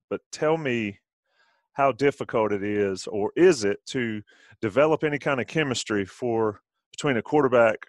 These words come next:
and a wide receiver without playing games? Howell's response, if, if my memory serves, is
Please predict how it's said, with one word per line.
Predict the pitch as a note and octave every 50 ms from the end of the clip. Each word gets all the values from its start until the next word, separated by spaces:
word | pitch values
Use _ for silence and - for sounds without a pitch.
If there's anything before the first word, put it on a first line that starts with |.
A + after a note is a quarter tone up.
| - - -
and | A#2+ A2
a | G#2+ G2+ G2 G2 F#2
wide | G2+ A#2 B2 B2 A2
receiver | G#2 G2+ - - D3 C#3+ C3+ G#2 G#2 G2 F2+ - _ _ _ _ _ _ _ _ _ _ _ _ _ _ -
without | G#2 G#2+ B2 C3 B2+ - - _ -
playing | - C3 A#2 G2+ F#2+
games? | F#2 G2 F#2 E2 D#2+ - - - - - _ _ _ _ _ _ _ _ _ _
Howell's | - - C3 C#3+ D3+ D3+ C#3 A#2
response, | A2+ G#2+ - - A#2+ G#2+ G2 G2 G2+ - - - - -
if, | - - - _ _ _ _ _ _
if | A2 G#2 - - -
my | A2+ G2+
memory | G2+ A#2+ C3 C3 A#2 G#2+ F#2+
serves, | - - G2+ F#2+ G2 G2 F#2+ F2+
is | F#2+ F#2 F2+ E2+ - - - -